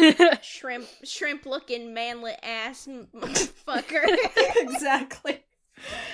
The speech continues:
Speaker 3: Exactly. Oh, boy.
Speaker 1: So, I will say, like, positives about this movie. Some of the imagery was really cool. Like, when the doll actually
Speaker 2: Yeah.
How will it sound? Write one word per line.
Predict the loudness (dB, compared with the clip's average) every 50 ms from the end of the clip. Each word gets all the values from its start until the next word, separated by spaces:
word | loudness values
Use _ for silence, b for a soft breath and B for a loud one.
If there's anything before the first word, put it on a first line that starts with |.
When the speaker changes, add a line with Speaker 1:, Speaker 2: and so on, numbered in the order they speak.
| B -14 -16 B -4
Speaker 3:
Exactly. | -4 -4 -2 -2 -2 0 2 2 2 0 0 -2 -4 -4 -4 -6 -4
Oh, | -2 0 0 0 0 0 -2 -4 -6 -10 -20 _ _ _
boy. | -6 -4
Speaker 1:
So, | -2 -2 0 0 -2 -4 -6 -6 -2
I | 0 0 0
will | 0 -2 -4 -4
say, | -6 -6 -6 -4 -4 -4
like, | -2 -2 -2 -2 _ -10 -20 -20 _ -8
positives | -2 0 0 0 0 -2 -4 -6 -8 -8
about | -8 -8 -8 -8
this | -12 -16 -16
movie. | -16 -16 -14 -12 -12 -12 -14 b b b b b _ _ _ -20
Some | -14 -10 -8
of | -4 -4
the | -4 -4
imagery | -4 -6 -8 -8 -8 -12 -10
was | -10 -10 -12 -12 -12 -16
really | -16 -14 -14 -14
cool. | -14 -10 -10 -10 -10 -10 -12 -14 -12
Like, | -12 -10 -8
when | -8 -6 -6
the | -6 -6
doll | -4 -4 -4 -4 -4
actually | -6 -8 -8 -12 -14 -14 -14 -10
Speaker 2:
Yeah. | -8 -6